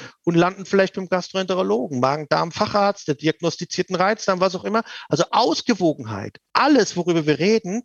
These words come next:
ist immer nur N gleich eins, N ist Anzahl <laughs> wie bei den Studien,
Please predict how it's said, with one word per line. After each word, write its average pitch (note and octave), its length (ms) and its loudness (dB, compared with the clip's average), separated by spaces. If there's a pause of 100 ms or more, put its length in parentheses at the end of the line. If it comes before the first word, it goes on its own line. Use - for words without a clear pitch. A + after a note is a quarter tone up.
(240)
ist - 280 -6
immer C#4 340 0
nur G#3+ 420 0
N F#3+ 240 0
gleich C#3+ 360 0
eins, F#3 420 -4
N D#3 240 -2
ist - 180 -10
Anzahl F#3+ 480 0
<laughs> - 40 -16
wie D3+ 240 -2
bei D3 120 2
den C3 140 -4
Studien, A3 380 -4